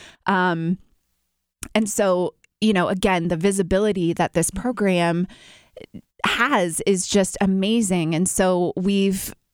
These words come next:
you know, Paige is great, a great connector. And I love people that love to connect because,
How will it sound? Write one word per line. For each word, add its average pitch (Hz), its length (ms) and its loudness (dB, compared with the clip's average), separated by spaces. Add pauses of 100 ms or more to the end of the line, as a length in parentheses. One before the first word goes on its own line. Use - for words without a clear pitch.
you 196 280 0
know, 175 100 2
Paige 190 300 0
is 175 160 0
great, 175 420 0
a 185 140 2
great 175 320 -2
connector. - 600 -2 (120)
And 185 160 2
I 180 100 2
love 190 420 -2
people 214 340 0
that 190 220 0
love 175 240 -2
to - 140 0
connect - 580 -2
because, 202 520 -2